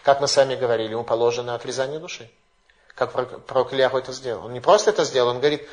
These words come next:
«Укедварха асити, по воле твоей, по слову твоему я сделал». Как же он сделал по слову? Отсюда мы учим, что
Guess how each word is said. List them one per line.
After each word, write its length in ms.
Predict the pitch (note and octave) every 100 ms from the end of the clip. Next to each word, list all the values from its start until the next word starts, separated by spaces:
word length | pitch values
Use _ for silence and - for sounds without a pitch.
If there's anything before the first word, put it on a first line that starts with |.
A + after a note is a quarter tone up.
| -
«Укедварха 1000 | - F3+ F3+ G3+ F#3 E3+ F3+ F3 - G3 F3
асити, 460 | D#3+ - F3 -
по 360 | - C#3+ C#3+ - - -
воле 500 | C3 B2+ F3+ G3+ G3
твоей, 400 | G3 D#3 C#3+ F3+
по 160 | F3+ -
слову 440 | - F3+ F#3+ F3+
твоему 360 | F#3 D#3+ D#3+ E3
я 140 | B2
сделал». 400 | G2+ G2 E2 B1 - _ _ _ _ _ _ _ _ _ _ _ _ _ _
Как 180 | - G#2
же 80 | G#2
он 60 |
сделал 200 | G#2 G#2
по 120 | F#2+ G2
слову? 320 | - D#2 C2+
Отсюда 260 | - C#3+
мы 140 | C#3+ B2+
учим, 260 | A2 A#2 - _ _ _ _ _ _ _ _ _ -
что 480 | - A2+ G#2 G2+